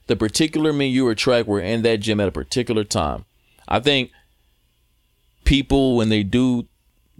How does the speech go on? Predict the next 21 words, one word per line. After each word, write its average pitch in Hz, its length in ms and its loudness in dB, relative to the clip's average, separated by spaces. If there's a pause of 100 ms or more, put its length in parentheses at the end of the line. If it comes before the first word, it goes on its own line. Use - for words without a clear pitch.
(120)
things 127 260 -2
like 117 220 0
this, 127 280 0
like 85 220 -2
fads 107 320 0
like 104 220 0
this, 120 340 -2 (380)
to 98 100 0
help 117 180 -2
their 107 120 -2
self-esteem, 120 840 -2
it's 101 180 -4
like 101 180 -2
a 82 60 0
mind 90 500 -2
game. 60 340 -12 (640)
It's 101 180 -2
like 104 240 2
me 107 400 0 (480)
giving 113 520 0
somebody 107 680 0